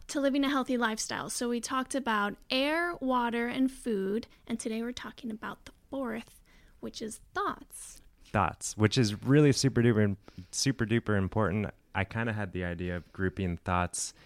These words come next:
Speaker 2: and relationships kind of into one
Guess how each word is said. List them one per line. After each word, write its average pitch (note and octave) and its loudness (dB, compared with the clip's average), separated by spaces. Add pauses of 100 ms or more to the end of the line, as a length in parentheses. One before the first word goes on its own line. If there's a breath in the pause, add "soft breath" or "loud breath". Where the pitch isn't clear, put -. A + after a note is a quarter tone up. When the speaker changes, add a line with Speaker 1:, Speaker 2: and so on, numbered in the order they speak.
(240 soft breath)
Speaker 2:
and F2+ 2
relationships F2 0
kind F#2 -2
of E2+ -4
into F2 -6
one E2+ -4